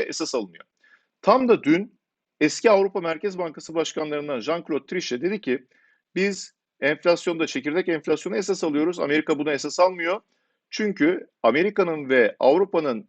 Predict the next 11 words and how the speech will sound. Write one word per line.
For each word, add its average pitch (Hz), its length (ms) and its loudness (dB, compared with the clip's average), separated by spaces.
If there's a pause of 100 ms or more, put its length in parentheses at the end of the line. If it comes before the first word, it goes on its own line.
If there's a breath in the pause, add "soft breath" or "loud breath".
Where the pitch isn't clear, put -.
enflasyon 151 520 -2
anlayışları 160 600 -4
ve 131 280 2 (180)
bundan 147 260 -4
etkilenmeleri 156 640 -2
birbirinden 165 400 -2
farklı." 151 400 0 (460)
Ne 180 160 4
demek 196 220 2
istedi 113 300 -6
aslında? 107 540 -2